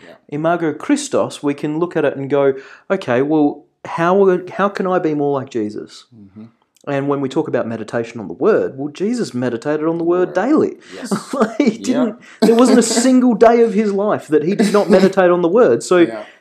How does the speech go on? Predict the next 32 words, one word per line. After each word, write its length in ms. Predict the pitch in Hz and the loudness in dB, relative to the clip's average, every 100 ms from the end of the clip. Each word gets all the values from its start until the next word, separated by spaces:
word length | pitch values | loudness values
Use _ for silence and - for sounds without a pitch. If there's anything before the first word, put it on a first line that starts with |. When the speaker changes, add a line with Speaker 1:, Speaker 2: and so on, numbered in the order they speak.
| - | -6
Speaker 2:
looking 460 | 165 208 254 233 | -2 -2 0 2
at 80 | 202 | 2
it 140 | 151 | 2
that 200 | 156 247 | -2 -4
way, 200 | 131 113 | 0 0
maybe 340 | 139 175 226 233 | 0 0 0 0
you 400 | 208 165 165 208 | -4 -6 -4 -4
should 240 | - 185 | -4 -8
start 400 | - 202 220 - | -2 0 0 2
there. 320 | 175 202 110 | 2 4 2
Speaker 1:
Start 380 | 87 - 113 110 | 0 -4 -6 -6
there. 100 | 117 | -6
Speaker 2:
And 180 | 165 170 | -4 -2
you 60 | 180 | -2
might 260 | 190 175 | -2 -2
see 180 | 202 190 | 0 2
Speaker 1:
Great 160 | 202 175 | 2 2
Speaker 2:
that 80 | 175 | 2
the 60 | 175 | 2
Speaker 1:
place 180 | 160 | 0
to 120 | 131 127 | 0 4
Speaker 2:
rest 400 | 190 196 - - | 4 4 -2 -8
Speaker 1:
start. 120 | - | -4
Speaker 2:
of 140 | 160 | -2
your 180 | 165 170 | 0 -2
life 280 | 165 175 160 | 0 0 -2
starts 340 | - 151 147 | -2 0 0
to 140 | - 160 | -2 -8
conform 720 | 151 147 143 - 156 165 165 | -2 -2 -2 -2 0 0 -4
to 260 | - 123 123 | -6 -6 -4
the 100 | 151 | -4
word. 460 | 196 370 - - | -2 -2 -4 -8